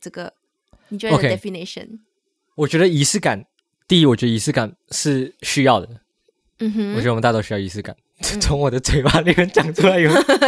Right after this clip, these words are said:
Speaker 1: <laughs>
Speaker 2: 一个没有过圣诞节，有没有？我觉得是需要的，but 我觉得不是说在特定什么节日才去需要有特别的仪式感。
Speaker 1: 嗯。
Speaker 2: 不需要一定到圣诞节的时候才送礼物。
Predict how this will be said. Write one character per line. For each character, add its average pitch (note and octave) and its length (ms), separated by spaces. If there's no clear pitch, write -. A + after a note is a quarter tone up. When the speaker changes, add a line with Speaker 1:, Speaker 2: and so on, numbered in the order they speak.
Speaker 1:
<laughs> - 500
Speaker 2:
一 B3+ 100
个 A#3+ 180
没 A3 120
有 F#3 100
过 A3 180
圣 G#3+ 240
诞 G#3 240
节， E3 200
有 D#3 60
没 D#3+ 40
有？ D#3 60
我 B2+ 100
觉 B2 80
得 D3+ 80
是 F3+ 140
需 C3+ 220
要 C3+ 100
的， G#2 140
but A2 160
我 C3 100
觉 B2+ 60
得 F3+ 80
不 D3+ 120
是 A3 140
说 E3 240
在 F#3 180
特 F3 220
定 D#3+ 160
什 A#2 160
么 G#2+ 80
节 G#2 300
日 A#2+ 280
才 A2 200
去 B2+ 220
需 A#2 220
要 A#2 320
有 A2 180
特 B2+ 160
别 A2 80
的 F#2+ 80
仪 F#2+ 120
式 G#2+ 200
感。 A2+ 120
Speaker 1:
嗯。 G#3 180
Speaker 2:
不 B3 140
需 G3+ 220
要 F3 300
一 F#3 100
定 F3 280
到 D3+ 280
圣 D#3+ 280
诞 D3+ 180
节 A2+ 140
的 G#2+ 60
时 A#2 100
候 G#2+ 40
才 G#2+ 220
送 B2+ 320
礼 G2 140
物。 G#2+ 200